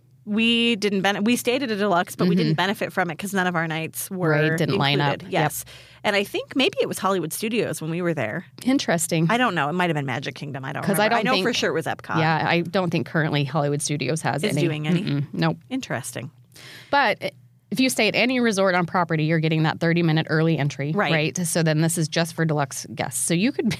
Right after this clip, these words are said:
Speaker 2: <laughs> spend a long time at the park if you're
Speaker 1: Yeah.
Speaker 2: staying at a deluxe hotel, which
Speaker 1: I
Speaker 2: is
Speaker 1: wish they
Speaker 2: fun
Speaker 1: would
Speaker 2: to
Speaker 1: do
Speaker 2: close
Speaker 1: it at
Speaker 2: it down.
Speaker 1: Animal Kingdom.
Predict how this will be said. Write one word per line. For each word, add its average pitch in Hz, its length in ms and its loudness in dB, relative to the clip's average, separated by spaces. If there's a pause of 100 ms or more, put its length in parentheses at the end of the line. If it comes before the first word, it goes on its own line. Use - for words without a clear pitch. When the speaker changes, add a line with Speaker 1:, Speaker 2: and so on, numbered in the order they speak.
Speaker 2:
<laughs> - 80 -20
spend 226 380 0
a 175 40 0
long 175 320 4
time 175 240 2
at 151 100 0
the 151 60 -6
park 123 340 0
if 202 60 -4
you're 208 100 2
Speaker 1:
Yeah. 277 80 4
Speaker 2:
staying 156 220 2
at 139 80 2
a 139 60 2
deluxe 151 360 0
hotel, 143 440 0 (680)
which 233 140 2
Speaker 1:
I 294 40 6
Speaker 2:
is 359 60 2
Speaker 1:
wish 370 200 0
they 349 80 0
Speaker 2:
fun 185 140 4
Speaker 1:
would 294 60 0
Speaker 2:
to - 60 0
Speaker 1:
do 247 100 2
Speaker 2:
close 143 140 4
Speaker 1:
it 170 60 2
at 202 80 2
Speaker 2:
it - 40 -2
down. 190 180 2
Speaker 1:
Animal 151 160 2
Kingdom. 156 460 -6